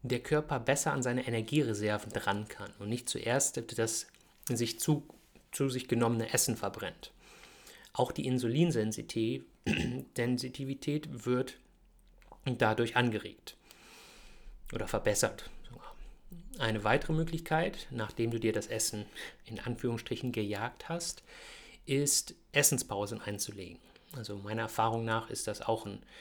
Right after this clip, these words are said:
Faktor, den viele unterschätzen oder gar nicht auf dem Schirm haben. Auf dem ersten Punkt, aufbauen, wurde früher gejagt, gegessen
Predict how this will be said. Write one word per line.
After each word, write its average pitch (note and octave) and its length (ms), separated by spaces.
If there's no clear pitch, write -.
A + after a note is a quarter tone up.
Faktor, - 420
den G#2+ 140
viele A#2+ 360
unterschätzen A2 680
oder G2 180
gar G#2 260
nicht A#2 160
auf G#2 120
dem A2 140
Schirm A#2+ 320
haben. G2+ 300
Auf - 140
dem - 140
ersten D#3 360
Punkt, F#3+ 400
aufbauen, D3 680
wurde B2 600
früher A2+ 320
gejagt, A2 720
gegessen E3 640